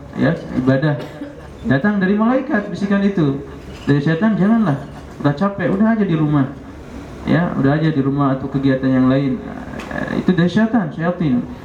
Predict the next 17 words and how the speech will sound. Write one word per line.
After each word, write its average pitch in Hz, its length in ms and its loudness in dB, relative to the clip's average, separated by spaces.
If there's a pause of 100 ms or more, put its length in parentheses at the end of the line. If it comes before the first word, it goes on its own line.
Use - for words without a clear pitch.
(120)
Jadi 147 80 4
menghalangi 165 480 2
untuk 160 320 0
berbuat 135 320 0 (320)
kebaikan. 127 480 2 (480)
Jadi 160 120 4 (120)
intinya 160 240 2
setiap 175 400 0
orang 156 240 0
itu 196 120 -2
ada 185 360 -2 (160)
qarin, 160 320 2
Ibu, 127 160 2
ya. 165 240 4 (280)
Dua 147 280 4
orang 156 320 0
qarin. 165 400 2